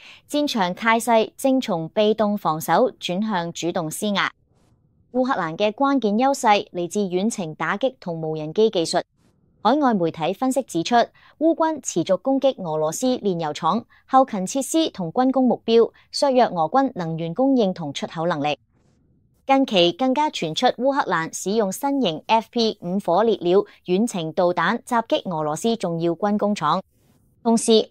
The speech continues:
烏克蘭自研F P九彈道導彈，據稱亦都接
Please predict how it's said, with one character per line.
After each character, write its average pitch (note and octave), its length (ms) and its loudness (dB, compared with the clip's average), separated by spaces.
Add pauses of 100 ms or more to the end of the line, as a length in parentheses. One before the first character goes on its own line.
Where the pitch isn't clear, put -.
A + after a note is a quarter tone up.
烏 D4+ 120 0
克 D4 200 -2
蘭 F3+ 260 0
自 - 160 -6
研 F3+ 380 -2
F C4 240 0
P D4 160 -2
九 F#3 220 2
彈 F#3+ 200 0
道 F3+ 160 2
導 E3+ 200 2
彈， F3 280 0 (240)
據 C4 160 4
稱 D#4 320 -4
亦 G3+ 120 -2
都 B3+ 200 4
接 G#3+ 180 -2